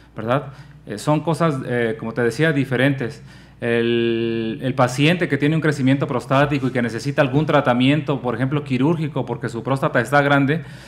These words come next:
es importante decirle que aun que se opere, aun que le hagan algún tratamiento, como quiera, él siempre tendrá que estarse vigilando para,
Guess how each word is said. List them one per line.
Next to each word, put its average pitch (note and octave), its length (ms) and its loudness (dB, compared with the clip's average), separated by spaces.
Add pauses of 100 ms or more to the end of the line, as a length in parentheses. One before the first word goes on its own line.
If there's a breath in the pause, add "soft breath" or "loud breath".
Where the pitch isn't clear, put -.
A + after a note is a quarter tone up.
(200 loud breath)
es C#3 180 0
importante C#3 760 2
decirle D3 500 2
que A#2 540 0 (280 loud breath)
aun C3 440 6
que F#3 100 -2
se C#3 100 -4
opere, C3+ 460 4
aun C#3 160 4
que D3+ 100 -2
le C#3 80 4
hagan C#3+ 160 4
algún C3 200 0
tratamiento, C3+ 600 2
como B2 220 0
quiera, C#3+ 220 4
él C#3+ 80 4
siempre D#3+ 420 0
tendrá C3+ 260 2
que D#3 60 -2
estarse C#3 300 -2
vigilando C3 640 0 (380 loud breath)
para, - 560 2